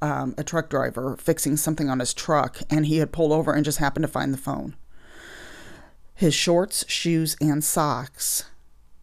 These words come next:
were found on the bank of the Illinois River by two I S U students, and his I S U lanyard was bur-, was found elsewhere, a different place. I never found out exactly where. And now this is what I read.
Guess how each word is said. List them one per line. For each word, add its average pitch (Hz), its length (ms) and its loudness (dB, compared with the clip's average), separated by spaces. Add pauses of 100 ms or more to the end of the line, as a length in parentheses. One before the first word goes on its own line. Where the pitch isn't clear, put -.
(180)
were 160 180 2
found 165 300 4
on 147 80 6
the 135 80 2
bank 151 340 4
of 131 120 0
the 139 100 0
Illinois 147 320 2
River 156 260 2
by 127 160 0
two - 300 -2
I 147 160 2
S - 180 -2
U 151 120 2
students, - 680 -4
and 147 200 4
his 147 200 0 (240)
I 165 180 6
S 151 180 2
U 160 100 2
lanyard 156 600 2
was 143 260 0 (320)
bur-, 165 300 6
was 156 200 4
found 156 400 4
elsewhere, - 640 0
a - 40 -2
different 147 340 -2
place. 123 280 -2
I 123 60 0
never 135 180 0
found 127 240 -2
out 110 120 0
exactly 120 420 -2
where. 92 300 -4 (420)
And 175 60 4
now 170 100 8
this 190 160 4
is 190 140 4
what 165 120 4
I 135 100 4
read. - 520 -2